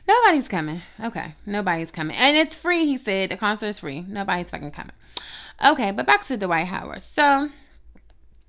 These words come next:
this tranny has came out and said that he has been basically talking to Dwight Howard for a long period of time, okay? And apparently,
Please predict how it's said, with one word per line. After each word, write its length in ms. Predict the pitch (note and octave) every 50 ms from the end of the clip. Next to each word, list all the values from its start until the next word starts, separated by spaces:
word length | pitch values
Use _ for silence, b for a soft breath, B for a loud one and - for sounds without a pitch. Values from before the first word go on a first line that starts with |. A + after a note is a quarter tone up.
| _ - - - - _ - - B B B B B B B B B
this 240 | F3+ G#3 B3+ B3
tranny 400 | - - D4+ B3+ A#3 A#3 A#3+ B3+
has 160 | B3 A3+ G#3+ A3
came 340 | - - A3 G3 F#3+ F#3+
out 360 | F#3 F3+ F3 F3 F3 E3+ - -
and 160 | D#3+ E3 E3
said 400 | - - E3+ E3 D#3 D#3 D#3 D#3
that 100 | - -
he 320 | - - - E3 F#3 G3
has 220 | G#3 G3+ F#3+ F#3 F3+
been 560 | F#3 - - E3 D#3+ D#3 D#3 D#3+ D#3 D#3+ F3 B B B B B B B B _
basically 400 | - D3+ D#3+ E3 - - F#3 F#3
talking 320 | F#3 - G3 F#3+ F#3 F#3 F#3+
to 140 | - G#3 F3+
Dwight 320 | F#3 E3+ E3+ E3 D#3 C#3+
Howard 640 | - - - G#3+ G3+ G3 G3 G3 F#3+ G3 F#3+ F3 D3+
for 260 | - - E3+ E3 D#3+
a 60 | D#3+ D#3
long 480 | D#3 D#3 D#3 D3+ D#3 D#3 D#3+ F3+ G3
period 300 | G3 - A3+ G#3+ A3 A#3
of 120 | B3+ A#3+ -
time, 480 | - G#3 F#3 F3 E3+ E3 E3+ F3+ F3+ -
okay? 560 | - - - - E3+ D#3+ D#3+ D#3 D#3 F#3+ F#3+ B B B B B B B B -
And 360 | F#3 F3+ F3 F3 F3 E3+ A#2 F#2
apparently, 960 | G2 - - - - A#3+ A#3+ A#3+ A#3+ G#3+ - F#3 G3+ G3 F#3+ F#3+ F#3+ F#3+ F#3+